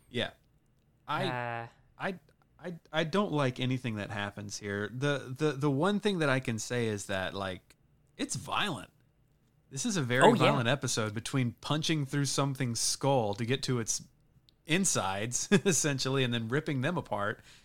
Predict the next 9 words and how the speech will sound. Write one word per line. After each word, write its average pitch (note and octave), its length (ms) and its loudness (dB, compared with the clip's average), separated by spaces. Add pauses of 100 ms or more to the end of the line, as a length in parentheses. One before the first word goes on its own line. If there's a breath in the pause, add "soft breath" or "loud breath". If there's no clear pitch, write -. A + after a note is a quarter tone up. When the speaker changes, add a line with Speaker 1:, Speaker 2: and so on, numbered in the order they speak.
(340 soft breath)
Speaker 1:
And G#2+ 220 -6
then, A2+ 160 0
Speaker 2:
Yeah, F#3+ 220 2
Speaker 1:
uh, G2+ 360 -6
Speaker 2:
the, D#3 300 0
the, E3 320 -2
the, D#3 180 2
the C#3+ 120 -2
bug D#3 480 2